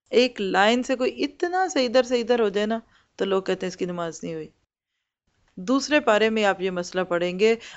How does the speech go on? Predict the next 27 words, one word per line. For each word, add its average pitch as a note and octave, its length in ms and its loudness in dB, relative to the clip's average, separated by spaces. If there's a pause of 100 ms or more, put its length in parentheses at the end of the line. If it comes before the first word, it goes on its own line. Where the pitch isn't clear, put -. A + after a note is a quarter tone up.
(140)
अल्लाह A#3+ 240 2
ताला G#3+ 240 2
ने A#3 180 2
शत्र B3 440 0
का A3 140 0
लफ्ज़ F3+ 260 -2
इस्तेमाल E3+ 440 -6
किया D#3+ 200 -8
है, D3+ 100 -16 (260)
शत्रल A#3 800 2
मस्जिदिल F#3+ 600 -2
हराम। D#3+ 360 -6 (400)
और A3 200 6
शत्र A#3+ 480 2
का C#4 140 6
लफ्ज़ B3+ 220 6
सिर्फ B3+ 280 4
एक A#3+ 160 4
लाइन G#3 260 2
नहीं A#3+ 180 0
होती, F3 340 -4 (380)
यानी F#3+ 280 -2
आप G#3 200 2
एक G3+ 160 2
दायरा F#3 260 2
खींचे G#3+ 380 -4
ना C#4+ 120 -10